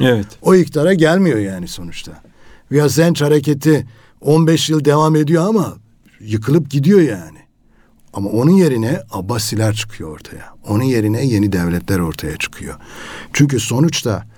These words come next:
Speaker 2: devlet, düzen, sistem isyanla olmaz. Normla olur, kanunla olur, hukukla olur.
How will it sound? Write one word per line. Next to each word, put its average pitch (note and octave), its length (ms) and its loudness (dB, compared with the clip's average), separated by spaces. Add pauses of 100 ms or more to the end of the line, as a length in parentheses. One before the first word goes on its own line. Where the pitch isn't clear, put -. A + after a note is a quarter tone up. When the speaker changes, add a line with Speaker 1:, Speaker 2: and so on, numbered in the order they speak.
(380)
Speaker 2:
devlet, C3+ 640 0
düzen, A#2+ 420 -2
sistem C3 680 -4
isyanla B2+ 500 0
olmaz. G#2 600 -2 (280)
Normla A#2+ 440 0
olur, D#2 260 -10 (120)
kanunla A#2+ 460 0
olur, D#2+ 260 -6
hukukla B2 480 -6
olur. D#2+ 400 -12